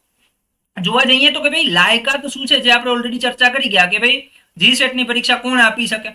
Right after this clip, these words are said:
તો કે ભાઈ અંતિમ વર્ષની અંદર જે અભ્યાસ કરતો હોય ને, એમ એ કે એમ કોમ માસ્ટરના અંતિમ વર્ષમાં અભ્યાસ કરતો હોય, એ પણ પરીક્ષા આપી શકે છે.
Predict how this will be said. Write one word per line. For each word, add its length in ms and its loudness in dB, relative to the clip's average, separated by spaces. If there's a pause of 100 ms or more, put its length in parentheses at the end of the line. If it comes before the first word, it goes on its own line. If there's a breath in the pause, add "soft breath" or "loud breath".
(300)
તો 60 -6
કે 60 2
ભાઈ 180 2
અંતિમ 480 -6
વર્ષની 380 0
અંદર 200 2
જે 120 2
અભ્યાસ 340 2
કરતો 280 -6
હોય 160 0
ને, 180 -4
એમ 220 2
એ 100 4
કે 120 0
એમ 240 -4
કોમ 200 -6
માસ્ટરના 540 2
અંતિમ 380 -2
વર્ષમાં 320 0
અભ્યાસ 260 2
કરતો 260 -6
હોય, 100 -6
એ 120 -6
પણ 220 -6
પરીક્ષા 380 -4
આપી 380 -2
શકે 320 -10
છે. 100 -14